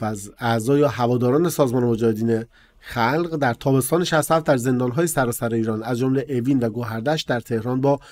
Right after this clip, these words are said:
دستور مستقیم روح الله خمینی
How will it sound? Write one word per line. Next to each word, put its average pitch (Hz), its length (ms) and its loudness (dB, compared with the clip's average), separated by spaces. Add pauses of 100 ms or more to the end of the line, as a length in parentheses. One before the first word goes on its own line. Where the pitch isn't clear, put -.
(360)
دستور 160 400 2
مستقیم 151 600 2
روح 135 180 4
الله 131 220 4
خمینی 120 640 2